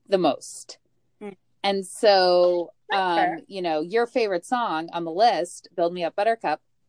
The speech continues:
Speaker 1: was the song you'd already heard.
Speaker 2: Yes.
Speaker 1: And so it's just something to think about for yourself. The more you expose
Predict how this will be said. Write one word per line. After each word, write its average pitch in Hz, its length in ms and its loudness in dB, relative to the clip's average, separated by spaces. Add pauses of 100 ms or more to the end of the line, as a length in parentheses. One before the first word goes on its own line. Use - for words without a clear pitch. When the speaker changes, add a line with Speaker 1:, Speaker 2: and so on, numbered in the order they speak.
(100)
Speaker 1:
was 196 220 2
the 202 80 -10
song 220 220 -6
you'd 196 100 -2
already 170 240 0
heard. 165 460 -2 (1300)
Speaker 2:
Yes. - 460 -10
Speaker 1:
And 202 240 -2
so 190 300 2
it's 190 160 0
just 262 140 -4
something 240 320 -2
to 202 140 -4
think 214 220 -8
about 190 340 2
for 185 80 -2
yourself. 180 560 2 (200)
The 202 80 0
more 233 260 2
you 214 160 0
expose 208 1120 0